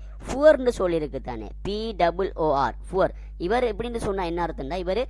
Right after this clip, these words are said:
வறுமை கோட்டுக்குள்ள இருக்கிறவருன்னு சொல்லி அர்த்தம். இவர் என்ன செய்யப்பட்டிருக்கிறாருன்னா, அஸ்வஸ்மைக்கு இரண்டாம் கட்டத்துக்கு தெரிவு செய்யப்பட்டிருக்கிறாருங்கிறத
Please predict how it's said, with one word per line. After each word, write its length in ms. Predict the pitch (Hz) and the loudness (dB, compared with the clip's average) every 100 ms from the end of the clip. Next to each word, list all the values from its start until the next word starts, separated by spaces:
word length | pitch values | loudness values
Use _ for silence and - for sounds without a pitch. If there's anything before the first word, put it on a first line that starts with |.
| - - | -6 -2
வறுமை 420 | 165 214 233 233 | 0 2 0 -2
கோட்டுக்குள்ள 720 | 185 170 170 147 143 139 240 - - | -2 -2 -4 -6 -6 -6 -6 -8 -8
இருக்கிறவருன்னு 960 | 156 151 139 123 117 120 147 127 127 | -6 -6 -4 -4 -4 -4 -6 -6 -8
சொல்லி 240 | 123 135 | -6 -2
அர்த்தம். 300 | 220 - 123 - | -2 -4 -10 -8
இவர் 220 | 160 208 | 0 0
என்ன 160 | 202 196 | 0 -2
செய்யப்பட்டிருக்கிறாருன்னா, 840 | 175 175 156 147 139 135 123 160 240 - - - | -2 -2 -2 -6 -6 -6 -4 -2 -2 -4 -10 -4
அஸ்வஸ்மைக்கு 920 | 165 - 208 214 - 180 151 - 269 - - | -4 -4 -4 -2 -2 -4 -2 -4 -4 -6 -6
இரண்டாம் 380 | 156 202 214 208 | -4 0 0 0
கட்டத்துக்கு 520 | 175 156 139 139 220 | 0 -4 -6 -6 -4
தெரிவு 300 | 180 165 180 185 | -2 0 -2 -2
செய்யப்பட்டிருக்கிறாருங்கிறத 2250 | 139 127 180 - - 151 - 147 143 - 123 117 127 170 139 - - 156 165 147 - 220 | -4 0 -2 0 -2 -2 -2 -6 -6 -6 -6 -4 -2 -2 -2 -6 -10 -6 -2 -2 -2 -2